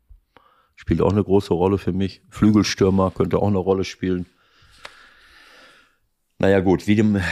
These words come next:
wie dem auch sei. Also, ähm, vielleicht sollten wir jetzt, bevor wir, äh, bevor wir die Leute, äh, jetzt komplett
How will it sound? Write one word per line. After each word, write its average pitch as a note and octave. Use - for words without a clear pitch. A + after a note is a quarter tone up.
wie F#2
dem F#2
auch -
sei. D#2
Also, E2+
ähm, F2
vielleicht -
sollten A2
wir G2+
jetzt, -
bevor A2
wir, G2
äh, F#2
bevor F2+
wir G2
die F2+
Leute, F2
äh, E2+
jetzt F2
komplett -